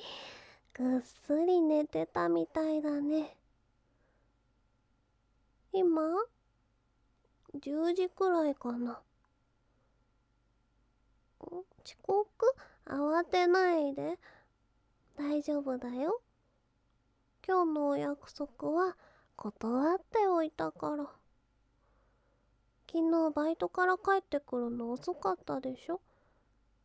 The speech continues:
その後も私といっぱい遊んで夜更かししちゃったから、早起きするの体に悪いかなって思って。うん、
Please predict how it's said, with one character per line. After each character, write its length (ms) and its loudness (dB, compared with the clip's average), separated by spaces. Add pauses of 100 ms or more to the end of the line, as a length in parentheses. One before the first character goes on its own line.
(120)
そ 160 -6
の 240 -2
後 260 -6
も 340 2 (520)
私 540 -8
と 180 -6
い 180 -6
っ 40 -16 (240)
ぱ 180 -2
い 80 0
遊 460 0
ん 80 0
で 160 0
夜 180 -2
更 120 -20
か 200 -2
し 180 2
し 160 -10
ち 80 -4
ゃ 60 0
っ 60 -6
た 180 -6
か 240 -4
ら、 180 -6 (600)
早 480 -4
起 140 -18
き 20 -20
す 160 0
る 140 2
の 180 -2
体 480 -8
に 160 -4
悪 360 -4
い 40 -8
か 220 -4
な 420 -2
っ 40 -10 (340)
て 80 -8
思 240 -6
っ 40 -10 (200)
て。 120 -20 (1700)
う 120 -10
ん、 460 -10